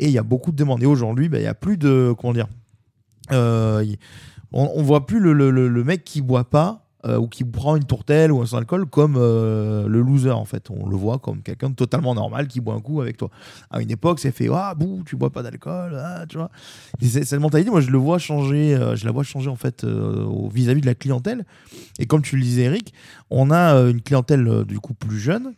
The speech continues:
qui, m-, aujourd'hui, malgré tout, beaucoup plus sensibilisée à ça et, euh, qui fait vachement attention fa-, à, à ça. On, moi, je vois, hein, j'ai des clients qui sont très raisonnables dans leur consommation, euh, qui vont, euh, prendre un ou deux verres, pas plus, et qui vont partir ensuite,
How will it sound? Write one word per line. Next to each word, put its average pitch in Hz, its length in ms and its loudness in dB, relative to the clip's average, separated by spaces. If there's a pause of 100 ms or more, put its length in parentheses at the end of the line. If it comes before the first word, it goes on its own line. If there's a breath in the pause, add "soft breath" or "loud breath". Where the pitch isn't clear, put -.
qui, 131 160 -2
m-, 127 260 0
aujourd'hui, 127 380 0
malgré 117 360 0
tout, 208 100 -6
beaucoup 151 360 -4
plus 175 160 -10
sensibilisée 127 760 -6
à 117 60 -2
ça 233 200 -8 (680 loud breath)
et, 160 240 6
euh, 127 480 8
qui - 160 -10
fait 147 160 -8
vachement 135 400 -2
attention 147 400 -6
fa-, 135 240 -6
à, 113 300 -6
à 135 80 -6
ça. 120 180 -10 (220)
On, 104 460 -4 (300 loud breath)
moi, 131 100 4
je 131 140 4
vois, 170 180 6
hein, 151 120 4
j'ai 123 120 2
des 113 140 0
clients 139 260 -4
qui 139 100 -8
sont 110 140 -10
très 120 260 -6
raisonnables 113 380 -2
dans 123 80 -2
leur 113 120 -4
consommation, 113 600 -6 (460 loud breath)
euh, 117 340 2
qui - 180 -4
vont, 127 420 6
euh, 110 40 2
prendre - 320 -4
un 131 80 2
ou 123 140 2
deux 113 140 2
verres, 156 260 2
pas 127 140 0
plus, 170 260 -8
et 123 60 -8
qui 117 100 -8
vont 107 140 -2
partir 110 340 -4
ensuite, 127 380 -6